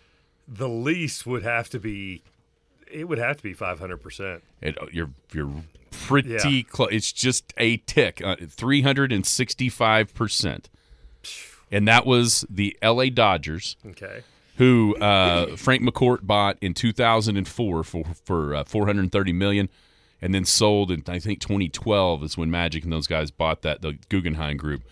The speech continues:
Speaker 2: for two billion. Three hundred and sixty-five percent. So I would, I mean, they're, they're, the numbers are staggering.
Speaker 1: Now, how long did he own it?
Speaker 2: Eight years.
Speaker 1: Wow.
Speaker 2: Eight
Speaker 1: That's,
Speaker 2: years.
Speaker 1: that's a pretty good return of, on investment.
Speaker 2: Now, there, there's
Speaker 1: <laughs>
Speaker 2: some, there's some of these that are,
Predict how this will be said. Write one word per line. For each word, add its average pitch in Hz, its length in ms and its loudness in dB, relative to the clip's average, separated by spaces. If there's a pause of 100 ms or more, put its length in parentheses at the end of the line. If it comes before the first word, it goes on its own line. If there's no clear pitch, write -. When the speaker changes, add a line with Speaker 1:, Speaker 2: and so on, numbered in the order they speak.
(220)
Speaker 2:
for 98 100 -4
two 107 220 0
billion. 73 500 -4 (720)
Three 131 200 4
hundred 131 400 4
and 98 160 0
sixty-five 101 920 -2 (120)
percent. - 440 -4
So 82 160 -2
I 87 120 0
would, 92 220 -6 (400)
I 95 60 0
mean, 98 120 0
they're, 113 120 2
they're, 104 220 -2
the 101 200 2
numbers 113 340 4
are 85 60 -4
staggering. 85 540 0
Speaker 1:
Now, 101 160 -4
how 117 160 -4
long 123 180 -8
did 120 140 -14
he 127 80 -8
own 135 140 -8
it? 131 100 -18 (220)
Speaker 2:
Eight 113 160 2
years. 80 360 -2 (1600)
Speaker 1:
Wow. 98 400 -10 (180)
Speaker 2:
Eight 131 100 6
Speaker 1:
That's, 117 140 4
Speaker 2:
years. 85 200 2
Speaker 1:
that's 120 300 0
a 131 60 -8
pretty 120 220 -6
good 92 180 -6
return 101 300 -8
of, 90 220 -14
on 98 160 -8
investment. 95 380 -6
Speaker 2:
Now, 131 100 8
there, 127 180 4
there's 131 200 2
Speaker 1:
<laughs> - 60 6
Speaker 2:
some, 175 240 8
there's 143 260 4
some 190 240 6
of 175 60 2
these 147 260 2
that 135 160 4
are, 113 240 2